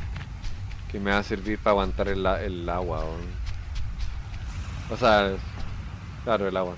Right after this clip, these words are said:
sí. Pero tengo tantas palmeras y ninguna produce coco, weón. No sé por qué chucha no, no me producen cocos,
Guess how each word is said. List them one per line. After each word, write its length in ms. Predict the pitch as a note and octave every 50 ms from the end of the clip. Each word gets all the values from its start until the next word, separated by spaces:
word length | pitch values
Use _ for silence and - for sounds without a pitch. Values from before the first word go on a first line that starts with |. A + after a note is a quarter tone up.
| - -
sí. 60 | G2 F#2+ - - - - - - - - - - - - - - - - - - - - - - - - - - - - - - - - - - - - - - - - - - - - - - - - - - - - - - - - - - - - - - - - - - - - - - - - - - - - - - - - - - - - - - - - - - - - -
Pero 160 | G#2+ A#2 A#2+
tengo 280 | D3 D#3 E3 E3 E3+ E3
tantas 380 | - E3+ E3 E3 D#3+ F3 E3 -
palmeras 580 | - D#3 C#3 C3+ C3+ C3+ C3+ C#3+ C#3+ C3+ -
y 80 | C#3+ B2+
ninguna 480 | A#2+ A#2 A#2 A2 A#2 B2 B2+ C3 B2+
produce 400 | A#2 A#2 A2+ A#2 A2+ G#2+ A#2 G#2+
coco, 300 | F2+ A2+ A#2 G#2+ G2+ G2+
weón. 440 | F2+ E2 F2 F2 F2 F2 F#2 F#2 F#2+
No 80 | F#2+ F2+
sé 140 | - A2+ A2
por 160 | A2 G2 G2+
qué 120 | - G#2+ - - F#2+
chucha 240 | A2+ G#2+ - - A2
no, 280 | G#2 G#2 G2+ G2+ G2 G2 - - - - - - - - - - - - - - - - - - - - - - - - - - - - - - - - - - - - -
no 80 | G#2 G#2
me 160 | A2 A2+ G#2+
producen 360 | G2 F#2+ G#2 - A#2+ A2+ G2
cocos, 360 | - B2 A#2+ G2+ G2+ F#2+ F2